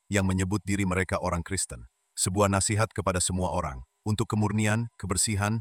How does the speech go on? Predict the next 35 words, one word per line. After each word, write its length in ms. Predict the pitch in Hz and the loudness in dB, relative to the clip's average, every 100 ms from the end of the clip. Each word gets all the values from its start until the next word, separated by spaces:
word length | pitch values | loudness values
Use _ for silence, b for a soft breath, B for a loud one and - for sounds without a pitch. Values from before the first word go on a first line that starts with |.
| - | -2
dan 240 | 101 90 | -2 0
kekudusan, 640 | 92 - 92 - 90 69 - | -2 -4 -2 -2 -2 -6 -12
serta 320 | _ - 92 98 | _ -6 -4 -4
kesetiaan 560 | 98 104 - 98 95 | -2 -2 0 -2 -2
kepada 320 | 87 - 82 | -4 -6 -6
Tuhan. 400 | 80 76 69 60 _ _ - | -6 -8 -8 -12 _ _ -2
Mengenai 320 | 101 101 104 | 0 2 2
mereka 320 | 98 104 - | 2 2 2
yang 160 | 101 92 | 0 2
melahap 320 | 92 92 95 - | 2 2 0 -2
umat 240 | 98 95 - | -2 -2 -2
Allah 240 | 95 101 | 0 0
seperti 400 | 90 - 92 92 | 0 -2 -6 -4
roti, 400 | 92 98 101 104 - | -2 -2 -4 -8 -6
dan 160 | 92 92 | -2 0
mereka 320 | 92 101 107 | 2 0 2
yang 160 | 101 92 | 0 0
membuat 320 | 92 92 98 | 0 0 0
berhala 400 | 92 80 98 95 | -2 -2 -2 0
dan 160 | 90 | -2
patung, 400 | - 95 107 110 104 - | -2 -4 -2 -6 -8 -4
lalu 240 | 92 95 | -2 0
menyembahnya, 560 | 92 90 87 82 92 101 - - | 0 0 -2 -2 -4 -6 -10 -6
adalah 320 | 98 101 98 | -2 0 -2
tanpa 400 | - 95 92 90 | -4 -4 -4 -6
pengertian 480 | 87 85 - 92 85 | -6 -6 -4 -4 -4
yang 160 | 82 | -4
benar, 400 | 82 80 65 - _ - | -4 -6 -8 -16 _ -4
dan 240 | 98 101 | -2 0
adalah 320 | 104 104 - | 0 2 0
orang 240 | 107 104 98 | 0 -2 2
bodoh 320 | 104 104 95 | 2 2 -2
yang 160 | 92 90 | -2 -2
membenci 400 | 87 98 - - | -2 -2 -4 -6
pengetahuan, 640 | 82 85 78 82 64 | -6 -6 -8 -8 -10